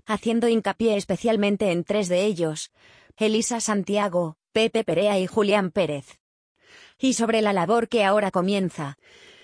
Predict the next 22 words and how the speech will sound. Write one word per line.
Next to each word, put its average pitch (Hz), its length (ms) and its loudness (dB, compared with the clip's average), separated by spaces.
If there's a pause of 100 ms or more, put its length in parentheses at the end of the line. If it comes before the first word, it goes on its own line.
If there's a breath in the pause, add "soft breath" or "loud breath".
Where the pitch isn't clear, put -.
(100)
el 233 160 4
alcalde 247 460 0
ha 208 100 0
comentado 190 600 0
que 165 120 -4
tres 190 240 0
grandes 185 460 -2
áreas 202 340 -2
van 202 160 2
a 196 60 -2
centrar 185 420 -2
los 185 160 -2
esfuerzos. 156 760 -6 (340)
La 233 180 2
primera, 233 420 0
la 254 120 -2
gestión 208 440 -2
responsable 202 640 0
de 190 100 0
los 175 140 -2
recursos 165 520 -4
económicos, 175 840 -4